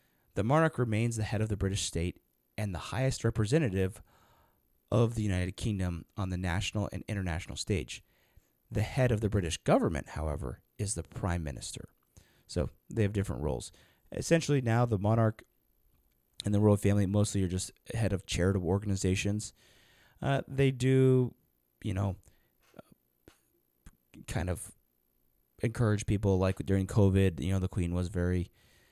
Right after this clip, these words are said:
encouraging. You know, during World War Two, you know, there's a, the King was very vocal about, uh, you know, he would give speeches to the people, encourage them and stuff like that. But essentially, they don't really have much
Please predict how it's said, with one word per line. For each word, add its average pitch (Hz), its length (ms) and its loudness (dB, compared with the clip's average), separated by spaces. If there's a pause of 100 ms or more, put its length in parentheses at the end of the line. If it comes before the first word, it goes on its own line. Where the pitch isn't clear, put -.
(160)
encouraging. 98 720 2
You 87 80 0
know, 92 40 0
during 95 280 -2
World 90 100 0
War 95 100 2
Two, 95 540 4
you 98 160 -4
know, 85 100 -6
there's 90 240 -4
a, 82 160 -4 (320)
the 110 120 -6
King 98 240 -4
was 92 140 -2
very 95 300 0 (260)
vocal 95 360 0
about, 87 400 0 (480)
uh, 50 160 -10 (400)
you - 120 -12
know, - 120 -16
he 123 160 -4
would 104 180 -2
give 101 160 -2
speeches 101 460 0
to 113 80 0
the 98 100 0
people, 98 400 0
encourage 95 520 -2
them 92 160 0
and 87 100 -4
stuff 85 140 -4
like 80 140 -4
that. 90 280 0
But - 160 -4 (400)
essentially, 123 360 -2
they 107 100 0
don't - 160 -2
really 98 160 -2
have 78 220 -6
much 82 200 -6